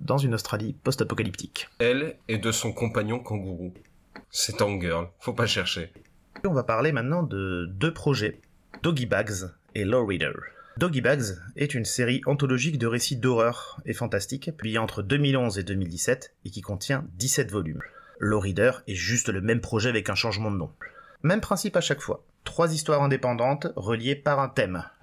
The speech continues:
Speaker 1: Les zombies, le Japon par exemple. Plus d'une quarantaine d'auteurs et dessinateurs ont travaillé sur cette série depuis sa création.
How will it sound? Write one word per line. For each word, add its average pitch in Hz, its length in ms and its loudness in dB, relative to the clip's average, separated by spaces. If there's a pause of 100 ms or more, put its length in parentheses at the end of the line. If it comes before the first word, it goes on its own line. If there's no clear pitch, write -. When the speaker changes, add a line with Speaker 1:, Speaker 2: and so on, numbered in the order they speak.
Speaker 1:
Les 92 140 -2
zombies, 110 580 0
le 85 120 -6
Japon 95 420 -2
par 73 140 -2
exemple. 120 380 -4 (380)
Plus 170 180 -2
d'une 127 220 0
quarantaine 156 800 2
d'auteurs 107 440 0
et 92 40 -2
dessinateurs 92 500 0
ont 123 80 0
travaillé 104 400 0
sur - 160 -8
cette 85 120 -6
série 95 200 -4
depuis 90 200 -8
sa - 120 -4
création. - 400 -8